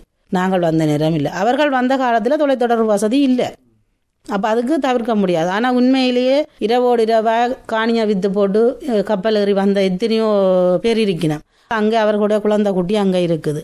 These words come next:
பிள்ளைகளோட எடுத்து கதைக்கத்தான் வேணும், ஒண்ணும் செய்ய இயலாது.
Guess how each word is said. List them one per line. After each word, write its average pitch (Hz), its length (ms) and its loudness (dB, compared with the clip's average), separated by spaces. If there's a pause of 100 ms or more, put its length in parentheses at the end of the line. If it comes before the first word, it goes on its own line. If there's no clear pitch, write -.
(140)
பிள்ளைகளோட 240 360 0
எடுத்து 233 220 -2
கதைக்கத்தான் 240 500 0
வேணும், 220 460 0 (140)
ஒண்ணும் 254 260 2
செய்ய 269 180 0
இயலாது. 160 400 -2